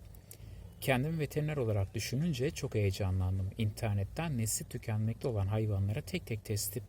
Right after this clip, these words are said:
tespit ettim. Okul idaresinden izin alarak koridordaki panolara hayvanların isimlerini yazıp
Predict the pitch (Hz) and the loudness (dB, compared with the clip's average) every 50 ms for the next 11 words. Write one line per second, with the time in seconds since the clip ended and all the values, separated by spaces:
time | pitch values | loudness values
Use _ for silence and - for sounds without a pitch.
0 | - - - 110 104 - - 147 - 135 107 - - 98 87 92 - - - - | -6 -2 0 0 0 0 -2 -4 -2 -2 -4 -2 -2 -4 -4 -4 -6 -10 -14 -16
1 | - - - - - - - 104 - 165 151 117 104 101 98 95 95 - - 104 | -16 -16 -18 -10 -4 -4 -2 0 2 0 2 2 4 4 4 4 4 2 2 2
2 | 98 95 - 104 101 110 110 117 113 104 104 117 180 - - - 120 113 110 113 | 0 0 0 0 0 2 2 2 2 2 0 0 -2 -4 -2 2 2 4 4 4
3 | 110 104 107 110 107 131 - - 123 120 113 98 92 92 113 156 175 - 107 107 | 4 2 2 0 -2 -2 -2 -2 0 2 2 2 2 2 2 0 0 2 2 4
4 | 110 110 107 104 110 131 - - 113 - - 107 101 98 107 131 135 123 104 98 | 4 4 4 4 2 2 0 0 0 0 2 2 4 4 4 2 2 2 2 2
5 | 110 160 | 2 0